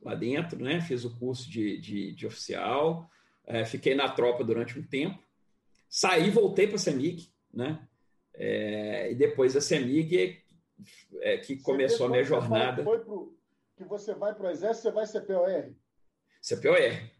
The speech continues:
Speaker 1: É, eu fui, fui aluno
Speaker 2: Na época
Speaker 1: do
Speaker 2: era quanto tempo, Alexandre? Porque quando, quando eu ouvi C P O R a primeira vez,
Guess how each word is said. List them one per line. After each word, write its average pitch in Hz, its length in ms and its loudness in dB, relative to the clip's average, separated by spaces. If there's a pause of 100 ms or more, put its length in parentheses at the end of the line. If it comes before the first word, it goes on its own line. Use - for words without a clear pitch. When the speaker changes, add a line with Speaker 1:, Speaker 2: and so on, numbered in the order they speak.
(120)
Speaker 1:
É, 101 260 -2
eu 98 60 -2
fui, 123 380 4
fui - 180 2
aluno 131 420 4
Speaker 2:
Na 113 60 2
época - 80 4
Speaker 1:
do 214 140 4
Speaker 2:
era 247 100 2
quanto 285 300 -4
tempo, 202 340 -4
Alexandre? 160 360 -10
Porque 214 160 -6
quando, 247 320 -10
quando 262 260 -2
eu 247 60 4
ouvi 202 260 2
C 233 160 -4
P 208 120 -4
O 180 140 4
R 160 140 2
a - 20 2
primeira 147 380 -4
vez, 156 420 -6